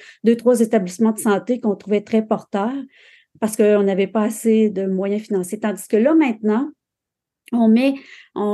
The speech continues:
on a accordé une bonne, euh, une bonne partie aussi du budget pour la mobilisation, puis le partage, puis le transfert. Et, euh, on a procédé à des embauches, euh, des gens spécialisés dans ce domaine-là pour qu'ils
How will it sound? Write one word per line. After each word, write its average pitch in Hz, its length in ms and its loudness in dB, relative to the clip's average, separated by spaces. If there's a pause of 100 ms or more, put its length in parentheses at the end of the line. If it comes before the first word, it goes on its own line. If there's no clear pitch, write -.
on 220 160 2
a 220 40 4
accordé 220 440 0
une 247 300 2
bonne, 277 360 0
euh, 202 360 -4
une 196 60 -12
bonne 262 200 -6
partie 294 320 -4
aussi 254 320 0
du 202 120 -8
budget 208 560 0
pour 240 140 0
la 208 140 0
mobilisation, 214 720 -2
puis 233 100 -2
le 214 60 -6
partage, 226 420 -4
puis 226 120 -2
le 214 40 -8
transfert. 208 540 -4 (720)
Et, 202 320 2
euh, 196 180 0
on 196 120 0
a 208 80 0
procédé 214 420 0
à 214 60 4
des 208 240 2
embauches, 202 640 -2 (440)
euh, 185 280 -2
des 190 160 -2
gens 196 180 0
spécialisés 214 680 0
dans 208 160 0
ce 208 160 -4
domaine-là 202 680 0 (360)
pour 302 320 -2
qu'ils - 180 -20